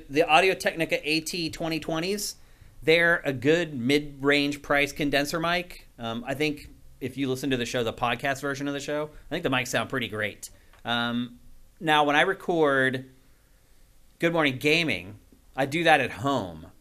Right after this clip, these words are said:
And I have, I just got a brand new U S B mic for Christmas from my aunt. And it is a Rode N T U S B. Um,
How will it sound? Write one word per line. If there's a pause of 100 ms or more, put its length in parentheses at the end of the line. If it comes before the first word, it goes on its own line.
And
I
have,
I
just
got
a
brand
new
U
S
B
mic
for
Christmas
from
my
aunt. (340)
And
it
is
a
Rode
N
T
U
S
B. (500)
Um,